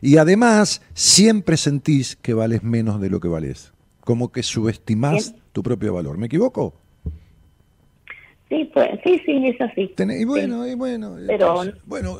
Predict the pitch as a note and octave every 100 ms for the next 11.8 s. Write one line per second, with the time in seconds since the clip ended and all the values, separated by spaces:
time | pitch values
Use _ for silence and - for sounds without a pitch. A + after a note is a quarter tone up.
0 | - G3+ G3 D#3+ C3+ A#2 G#2+ G#2+ F#2 F#2+
1 | C#3 - D#3 - E3 D#3 B2 G#2+ G#2 G#2+
2 | G2+ F#2 - E2 F2+ F#2+ G2+ A#2+ C#3+ -
3 | _ _ _ - F#2+ - F2+ D2+ F2+ F2+
4 | B2 A#2 _ _ _ _ - D#2+ - E2+
5 | F2 E2+ - F2 E2+ F#2 F2+ - G2 B2
6 | E2 D#2+ E2 F2 C#3 E3 D#2 D2 E2+ -
7 | - F2 F2+ F#2 G2+ D#3 D3 D#2 D#2 _
8 | _ _ - - _ _ _ _ _ -
9 | - B3 A3 G3+ G3 G3+ F#3 E3+ D#3 D#3
10 | - - - - - A3 A#3 E3 C#3+ B2+
11 | B2 - - - - A2+ G#2